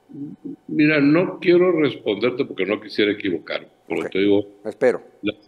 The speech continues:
Speaker 1: las intenciones del ajuste catastral son las que te digo.
Speaker 2: Ok.
Speaker 1: Y, y
Speaker 2: Bien.
Speaker 1: posiblemente si hay en cualquier propiedad, fue por los valores del metro de construcción que estaban veinte años sin ajustar.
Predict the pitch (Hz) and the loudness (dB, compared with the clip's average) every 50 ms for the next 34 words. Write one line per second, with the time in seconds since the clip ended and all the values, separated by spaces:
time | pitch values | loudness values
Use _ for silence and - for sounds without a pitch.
0 | 107 - - - - 104 107 - 110 113 101 - - 104 104 104 - 131 139 151 | -6 -6 -6 -2 0 0 0 2 2 0 0 0 -2 -2 -2 -2 0 0 2 2
1 | 156 156 147 139 113 104 98 - 113 113 - - 120 - 107 92 - 87 85 - | 2 2 2 2 2 0 0 0 -4 -4 -4 -6 -8 -6 -10 -8 -8 -8 -8 -6
2 | - 101 110 - - - 113 107 110 110 - - - - - 82 85 87 85 - | -2 -2 -2 -2 0 -2 -2 -2 -2 -4 -6 -12 -12 -8 -8 -6 -4 -4 -6 -6
3 | - _ _ _ _ _ _ _ _ - 98 - 90 - _ _ - 95 95 95 | -8 _ _ _ _ _ _ _ _ -14 -12 -12 -12 -14 _ _ -2 0 0 2
4 | 95 92 92 - - - 101 - - 95 95 98 113 117 120 - 127 127 127 123 | 0 -2 -2 -2 -2 -2 -2 0 0 -2 0 2 2 2 2 0 0 -2 -2 0
5 | 127 135 120 - - - 104 101 107 113 120 120 117 - 101 90 87 - 110 107 | 0 -2 -2 -2 -2 0 2 2 4 4 4 2 2 0 -2 -4 -2 -2 -2 -2
6 | - - 120 117 120 - 120 110 110 110 113 113 - - - _ _ _ _ _ | -2 -2 -4 -4 -2 0 0 2 2 0 -2 -4 -8 -14 -20 _ _ _ _ _
7 | _ _ _ - 104 95 - 117 110 104 98 90 90 87 90 92 98 104 107 110 | _ _ _ -4 -4 -2 0 0 2 2 2 2 2 0 2 2 4 4 4 4
8 | 98 98 90 85 90 95 101 - - 104 101 95 - - 95 - - 95 82 - | 2 0 -2 -2 -2 -4 -4 -2 0 0 0 0 -2 -6 -10 -8 -10 -12 -12 -4
9 | - 98 101 98 - 95 85 - - 95 95 98 95 87 95 95 95 90 - 85 | -2 -2 -2 -2 -4 -6 -6 -4 -4 -2 -2 -2 -2 -2 -2 -2 -2 -2 -4 -4
10 | 87 87 90 92 95 90 - - - _ _ _ _ _ _ _ _ - - 85 | -4 -4 -4 -6 -6 -8 -8 -16 -20 _ _ _ _ _ _ _ _ -6 -6 -4
11 | 85 85 - - - 117 - _ - 147 135 - - | -4 -6 -8 -8 -10 -10 -8 _ -6 -6 -6 -8 -14